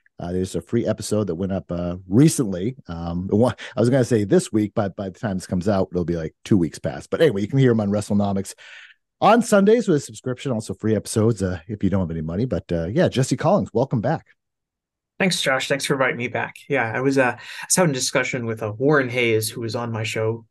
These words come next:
Speaker 2: uh, the Gentleman's Wrestling Podcast. Uh, we recorded an episode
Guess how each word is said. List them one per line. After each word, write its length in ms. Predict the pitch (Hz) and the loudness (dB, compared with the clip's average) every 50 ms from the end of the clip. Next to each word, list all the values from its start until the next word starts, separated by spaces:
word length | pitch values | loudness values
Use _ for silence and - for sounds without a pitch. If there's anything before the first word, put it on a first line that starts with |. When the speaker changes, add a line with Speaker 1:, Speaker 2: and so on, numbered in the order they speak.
| _ _ _ _ _ _ - | _ _ _ _ _ _ -6
Speaker 2:
uh, 380 | 113 117 110 107 113 117 110 110 - _ _ _ _ _ _ _ _ - | -4 -4 -4 -4 -4 -8 -8 -10 -14 _ _ _ _ _ _ _ _ -4
the 60 | 135 | 0
Gentleman's 360 | - 131 117 113 117 117 117 | 0 2 0 2 0 0 2
Wrestling 320 | 147 165 170 - 170 147 147 | 2 2 4 4 2 2 2
Podcast. 640 | 139 120 117 113 - 127 117 113 110 - - - - - - - - - - - - - | 2 0 0 0 0 0 -2 0 -2 -4 -8 -10 -14 -20 -20 -20 -20 -20 -20 -16 -6 -4
Uh, 220 | 127 120 120 117 | -2 -2 -2 -2
we 80 | 120 123 | -4 -4
recorded 380 | 123 131 127 - 139 120 113 113 | -4 -4 0 2 2 2 2 0
an 80 | 113 | -2
episode 460 | 113 120 - - 120 113 113 107 110 | -4 -4 -4 -4 -2 -2 -2 -4 -6